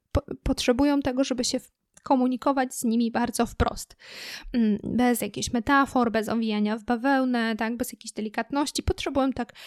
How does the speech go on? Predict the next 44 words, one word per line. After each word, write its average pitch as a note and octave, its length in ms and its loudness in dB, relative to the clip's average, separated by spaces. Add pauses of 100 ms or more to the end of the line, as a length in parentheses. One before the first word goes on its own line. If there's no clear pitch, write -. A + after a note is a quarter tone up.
(100)
po C4+ 100 -4
prostu C4+ 280 2
jasno C4+ 340 2
wiedzieć, A3 360 0
co C4 160 2
jest A#3+ 180 2
do G3 60 -4
zrobienia, A3 760 -2
mm, A3 440 -2
i, A#3 240 -4
i - 160 -10
czuć - 380 2
czyjeś, A#3+ 400 4
e, - 40 -10 (260)
intencje. G#3+ 600 0 (100)
Bardzo A#3 420 -2
są G#3 220 -2
wyczulone G#3 480 0
właśnie G#3 260 -2
na G3+ 80 0
jakieś G3+ 280 -4
manipulacje. G#3 800 -2 (500)
N-, A#3+ 140 0
nie C4+ 320 6
lubią C4 360 2
zdecydowanie, A3 1000 -2
e, A3 180 -6
właśnie, A3 420 -4
e, - 320 -6
tego, G#3 640 -2
e, - 320 -6
t-, - 420 -14
chaosu, C4 640 2
tego A3 260 -2
jak G#3+ 220 -4
nie A#3 240 4
ma B3+ 160 4
planu, B3 640 2
albo G#3+ 240 -2
jak G3+ 200 -4
plany G#3+ 320 0
są G#3 140 -6
jakieś G#3 220 -6
takie G#3+ 340 -2